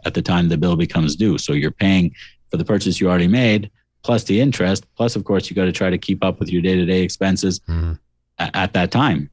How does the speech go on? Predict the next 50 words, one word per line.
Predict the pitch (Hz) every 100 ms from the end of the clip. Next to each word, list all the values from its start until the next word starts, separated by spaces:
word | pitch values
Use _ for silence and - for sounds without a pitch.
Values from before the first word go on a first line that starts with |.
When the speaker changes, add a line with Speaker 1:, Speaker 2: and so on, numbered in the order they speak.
| -
Speaker 1:
right? | 95 139 - -
So | -
you | 80 92
have | 95
even | 90 85
less | 98 113 -
money | 90 78
to | 73
go | 78
around. | 73 73 69
And | 69
if | 73
you | 78
think, | - 85 -
"Well, | 78
I | 76
didn't | 78 95
have | 90 78
the |
money | 85 87 165
when | 165
I | 78
bought | - 170
it |
in | 151
the | -
first | 117 123 -
place," | 151 - - _ _ _ _ _ -
you're | 78
gonna | 87
have | 82
even | 82 76
less | 82 90 82
in |
the | 71
future. | - 98 98 -
So | - 69
you | 67 71
gotta | 65 87 82
make | 87 -
sure | 92
you | 78 78
stick | - 92 -
to |
the | 82
necessities | 78 73 104 113 76 71
if | 78 -
you're | 78
in | 80 78
that | 80 76